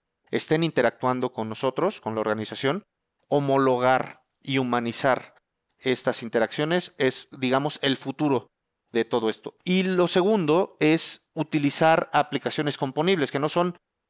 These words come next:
más que utilizar diferentes compañías, por ejemplo, que hoy la mayoría estamos en nube,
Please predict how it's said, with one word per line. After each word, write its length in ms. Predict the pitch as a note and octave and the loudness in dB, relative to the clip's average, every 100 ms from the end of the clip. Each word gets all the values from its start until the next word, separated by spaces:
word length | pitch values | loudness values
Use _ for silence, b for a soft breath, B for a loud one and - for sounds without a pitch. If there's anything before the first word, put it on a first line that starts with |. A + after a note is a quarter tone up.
| _ | _
más 340 | C#3+ C#3 - | -2 0 -2
que 480 | - C3+ C3 C3 - | 0 2 4 0 -6
utilizar 760 | - D3 D3+ D3 F3 F3+ - _ - | -8 -4 0 2 4 2 0 _ -6
diferentes 1120 | D3+ D3+ D#3+ D#3 F#3 G3 G#3+ G#3+ - - _ - | -4 0 4 4 4 2 2 2 0 -6 _ -6
compañías, 760 | D3+ C3+ C#3+ D3 G3+ G3+ A#3 - | -4 0 0 2 4 4 0 -2
por 180 | B2 | -4
ejemplo, 400 | A#2 C#3+ C#3+ F3 | -2 -2 0 -2
que 180 | - B2 B2 | 0 -2 0
hoy 260 | B2+ C#3+ | 0 0
la 140 | D3 A#2+ | 0 0
mayoría 420 | A2+ A#2+ B2 B2+ | 0 -2 0 -2
estamos 340 | - B2+ B2+ | 0 -4 -2
en 100 | D3+ | 0
nube, 360 | F#3 D3+ G#3 | 2 2 0